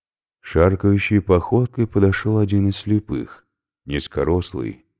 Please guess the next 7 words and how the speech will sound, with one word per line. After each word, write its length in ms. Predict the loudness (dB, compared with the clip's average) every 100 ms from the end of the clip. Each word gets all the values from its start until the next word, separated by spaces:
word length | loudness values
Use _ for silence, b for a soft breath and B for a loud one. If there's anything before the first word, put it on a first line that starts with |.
| _ -8
очень 340 | -6 -4 -4
пожилой, 540 | -2 -2 0 0 -2
лысоватый, 920 | -4 -6 -8 -4 -4 -4 -10 -18 -20 _ _ _ _ -10
с 120 | -6
испуганным 600 | -6 -4 0 2 2 2
мелким 560 | 2 2 0 -4 -6
лицом. 500 | -4 -6 -8 -12 -14